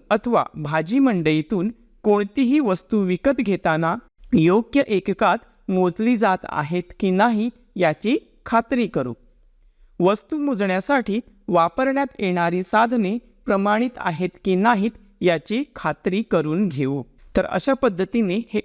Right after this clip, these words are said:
उत्तर लिहून घ्यायचं. आता पुढे जाऊयात. पुढील प्रश्न विचारलेला आहे, वस्तुमान व वजन यांमध्ये काय फरक आहे?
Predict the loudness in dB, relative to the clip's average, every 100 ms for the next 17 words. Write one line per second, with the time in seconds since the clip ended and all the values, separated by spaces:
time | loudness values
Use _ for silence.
0 | -6 -6 -2 0 0 0 2 0 0 -2
1 | -4 _ _ _ -4 -2 -2 0 0 2
2 | 2 0 -2 _ _ _ _ _ _ 0
3 | 2 2 0 0 2 0 2 0 2 2
4 | 0 0 -4 -6 _ -6 -2 -2 -2 0
5 | 2 2 0 -2 0 2 0 2 0 -2
6 | 0 0 2 0 2 0 0 0 2 0
7 | -4 -4 -2 -2 -6 -6 -2 -2 -4